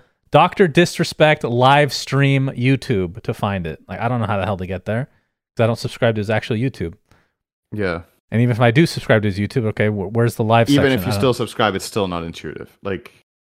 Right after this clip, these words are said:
Speaker 2: it's, yeah, it's something. Anyway, um, but yeah, let's see how this all plays out. Obviously, there's some speculation that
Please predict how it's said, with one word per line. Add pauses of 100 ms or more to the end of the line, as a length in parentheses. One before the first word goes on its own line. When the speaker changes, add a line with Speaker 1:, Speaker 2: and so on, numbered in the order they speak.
(720)
Speaker 2:
it's, (120)
yeah, (680)
it's
something. (220)
Anyway, (320)
um, (880)
but
yeah,
let's
see
how
this
all
plays
out.
Obviously,
there's
some
speculation
that